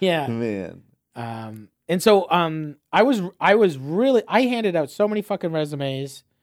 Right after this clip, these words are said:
Speaker 1: uh, back when you would hand out res-, you know,
Speaker 2: Yeah.
Speaker 1: walk around,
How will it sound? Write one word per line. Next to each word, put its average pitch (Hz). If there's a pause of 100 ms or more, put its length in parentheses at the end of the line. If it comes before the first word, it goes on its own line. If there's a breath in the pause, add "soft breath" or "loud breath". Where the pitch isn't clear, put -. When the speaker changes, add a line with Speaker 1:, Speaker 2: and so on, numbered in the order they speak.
(300)
Speaker 1:
uh, 120
back 165
when 170
you 160
would 135
hand 160
out 143
res-, 131
you 151
know, 143
Speaker 2:
Yeah. 190
Speaker 1:
walk 156
around, 160